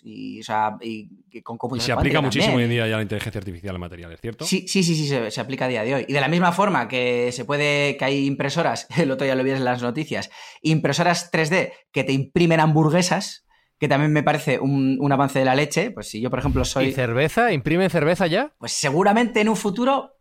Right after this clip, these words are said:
Speaker 1: pueda, si diga, "Mira, yo quiero una ipa con este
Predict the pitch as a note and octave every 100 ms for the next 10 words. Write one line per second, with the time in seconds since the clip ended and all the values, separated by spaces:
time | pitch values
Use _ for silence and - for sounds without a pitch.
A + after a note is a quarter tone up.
0 | _ D3 D#3 F#3+ G#3+ A3+ - E3 D#3 D3+
1 | D3 D3 C#3+ C3+ F#3 E3 A3 A#3+ A3+ G#3
2 | G3 A3+ A#3+ A3+ A#3 A#3 - - - -
3 | E3+ D#3+ D#3 D#3+ F#3 F#3+